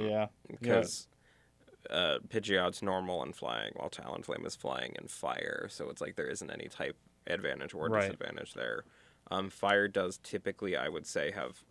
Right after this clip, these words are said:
Speaker 2: the potential to have stronger moves than normal or flying, but flying does, since, like, Brave Bird has been made, um, a move, and, like, if you get into, like, return or other moves that could be strong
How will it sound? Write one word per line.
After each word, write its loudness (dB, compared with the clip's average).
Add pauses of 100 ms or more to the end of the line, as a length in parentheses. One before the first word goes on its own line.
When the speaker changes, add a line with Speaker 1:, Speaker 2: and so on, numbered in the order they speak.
Speaker 2:
the -4
potential -4
to 0
have -2
stronger -2
moves -4
than 0
normal 2
or -2
flying, -2 (100)
but 8 (380)
flying 6
does, 0 (100)
since, -2
like, 0
Brave -2
Bird 0
has -4
been -6
made, -4 (100)
um, -4
a -6
move, -6
and, -6
like, -6 (320)
if -4
you -2
get 0
into, -2
like, -6 (440)
return -4 (320)
or 2
other 2
moves -4
that 0 (160)
could 4
be -2
strong -2